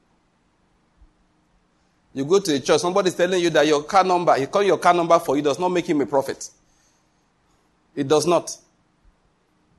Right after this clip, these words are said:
There are different ways you get that kind of revelation. The easiest one, I have my device here. Somebody can be outside typing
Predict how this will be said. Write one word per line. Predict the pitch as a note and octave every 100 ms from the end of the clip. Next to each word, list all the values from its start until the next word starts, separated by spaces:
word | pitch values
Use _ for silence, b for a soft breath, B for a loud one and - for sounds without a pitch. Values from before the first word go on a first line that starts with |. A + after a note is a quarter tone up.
| _ _ _
There | C#3+
are | D3
different | D3 G3+ A3 F#3
ways | F#3 E3
you |
get | D3 E3+
that | E3
kind | F#3 D3
of | B2+
revelation. | C3 C3+ D3 C3 - _ _ _ _ _ -
The | C#3+
easiest | F#3 G3+ G#3 F3+
one, | F#3 D3 B2+ - _ _
I | C#3
have | F#3
my | F3 D3
device | C#3+ D#3 E3+ C#3+
here. | D3
Somebody | D#3+ F3 F#3+
can | E3+ C#3+
be | D3
outside | D#3+ D#3+ C3+ - _ _ _ _ -
typing | D#3 F3+ F#3+ F#3 F#3+